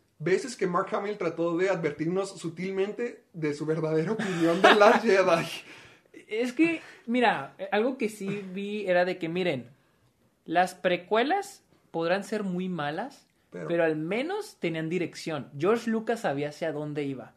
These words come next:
Speaker 1: Mantienen
Speaker 2: Sabía
Speaker 1: el
Speaker 2: lo que,
Speaker 1: espíritu.
Speaker 2: sabía lo que estaba haciendo. Podrán ser malas, podrán ser cursis, podrán ser
Speaker 1: Está
Speaker 2: corny,
Speaker 1: bien. Sí, sí.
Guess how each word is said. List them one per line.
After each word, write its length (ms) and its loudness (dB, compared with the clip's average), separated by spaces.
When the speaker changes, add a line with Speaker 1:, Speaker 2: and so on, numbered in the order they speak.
Speaker 1:
Mantienen 160 -14
Speaker 2:
Sabía 260 6
Speaker 1:
el 60 6
Speaker 2:
lo 80 8
que, 120 2
Speaker 1:
espíritu. 460 -2
Speaker 2:
sabía 400 4
lo 180 0
que 60 0
estaba 380 0
haciendo. 580 -6
Podrán 360 2
ser 220 0
malas, 460 0
podrán 400 -6
ser 300 0
cursis, 560 2
podrán 280 -6
ser 320 -2
Speaker 1:
Está 100 -12
Speaker 2:
corny, 640 6
Speaker 1:
bien. 160 -2
Sí, 120 -8
sí. 100 -4